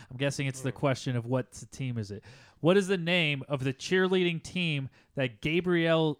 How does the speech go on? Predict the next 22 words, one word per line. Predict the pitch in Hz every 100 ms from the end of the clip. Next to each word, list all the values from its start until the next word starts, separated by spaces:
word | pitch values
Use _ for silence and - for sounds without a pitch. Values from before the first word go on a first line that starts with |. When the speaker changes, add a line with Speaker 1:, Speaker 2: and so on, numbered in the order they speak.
| -
Speaker 1:
Union's | 123 156 185 156 127 -
character, | - 180 156 - 120 110 113 _ _ _ _ _ _ -
Isis, | 165 190 - 113 - - - _ _ _ 117
hmm, | 123 85 87 _ _
that | 110 107
doesn't | 92 95 87 _ _ -
travel | 117 101 107
well | 110 104
with | 107
time, | - 117 110 113
I | 110
guess, | 117 127 - - - -
is | 147
the | 170
captain | - 196 208 - 151 143 147
of | 135 107
Bring | 135 147 147
It | 139
On? | 127 107 82 - - _ _ _ _ _ _ _ _ _ _ _ _ _
The | 123
Wildcats, | 113 165 175 147 - 120 92 90 - - _ _ _ _ _ _ _
Clovers, | - 175 156 123 107 90 87 -